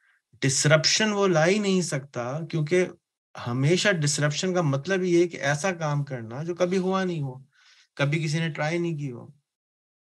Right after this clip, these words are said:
तो expert opinion has absolutely, मेरे किताब में भी बहुत पाँच परसेंट उसका वैल्यू होती है,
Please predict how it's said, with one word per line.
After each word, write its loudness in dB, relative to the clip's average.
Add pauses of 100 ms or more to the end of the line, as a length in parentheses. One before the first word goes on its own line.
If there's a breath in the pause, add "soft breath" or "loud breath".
(180)
तो -12
expert 0
opinion 2 (200)
has -4
absolutely, -2 (440 loud breath)
मेरे 0
किताब -2
में 0
भी -4
बहुत -4
पाँच -2
परसेंट -6
उसका -10
वैल्यू -6
होती -10
है, -10